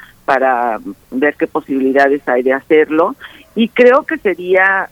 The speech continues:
fantástico abrir una cafetería ahí y que, este, y que sería muy atractivo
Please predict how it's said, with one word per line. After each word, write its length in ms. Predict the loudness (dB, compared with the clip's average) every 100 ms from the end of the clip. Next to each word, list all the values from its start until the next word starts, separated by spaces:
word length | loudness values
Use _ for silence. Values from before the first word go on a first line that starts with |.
| -8
fantástico 880 | -8 -6 -8 -8 -10 -16 -6 -4 -4
abrir 340 | -6 -8 -8 -8
una 140 | -8
cafetería 680 | -8 -10 -8 -4 -2 0 2
ahí 460 | 0 -2 -2 -4
y 40 | -10
que, 380 | -6 -4 -2 -4
este, 460 | -4 -4 -4 -2 0
y 140 | 0
que 160 | -2 0
sería 280 | 2 4 4
muy 220 | 4 4
atractivo 760 | 2 0 -8 -6 -8 -4 -4